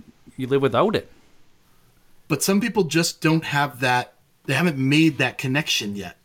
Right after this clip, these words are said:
Speaker 2: They don't,
Speaker 1: Mm.
Speaker 2: they don't see why that's valuable. So I use Asana for all of my projects and tasks.
Speaker 1: Oh,
Speaker 2: And then
Speaker 1: yeah.
Speaker 2: for my pipeline follow-ups and stuff, I use Salesforce tasks.
Speaker 1: Mm.
Speaker 2: That means that I have blocks on my calendar that are literally titled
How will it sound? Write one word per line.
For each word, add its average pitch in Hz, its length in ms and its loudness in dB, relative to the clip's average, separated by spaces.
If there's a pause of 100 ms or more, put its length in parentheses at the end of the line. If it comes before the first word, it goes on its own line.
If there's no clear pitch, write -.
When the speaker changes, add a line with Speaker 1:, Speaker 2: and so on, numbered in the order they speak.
Speaker 2:
They 123 80 -2
don't, 120 320 -4
Speaker 1:
Mm. 110 40 -12
Speaker 2:
they 127 60 0
don't 127 180 -4
see - 340 -4
why 139 200 2
that's 123 240 -4
valuable. 117 680 -4 (460)
So - 120 -2
I 165 40 2
use 190 140 2
Asana 170 440 0
for 160 160 -8
all 151 240 -2
of 147 60 -2
my 123 120 -2
projects 127 560 -6
and 117 120 -12
tasks. 139 560 -4 (220)
Speaker 1:
Oh, 151 60 -12
Speaker 2:
And 139 120 0
then 143 80 2
Speaker 1:
yeah. - 40 -6
Speaker 2:
for 151 100 -2
my 123 240 -2
pipeline 175 440 -2
follow-ups 143 520 -2
and 107 80 -14
stuff, 123 300 -4
I 120 40 -2
use 127 200 -4
Salesforce 127 500 -4
tasks. - 560 -10 (160)
Speaker 1:
Mm. 113 280 -14
Speaker 2:
That 170 180 0
means 156 280 2
that 131 160 -2
I 160 120 2
have 175 200 -2
blocks 165 340 0
on 127 140 -4
my 113 140 -6
calendar 123 580 -2
that 123 180 -2
are 117 200 -2
literally 208 540 0
titled 156 540 -4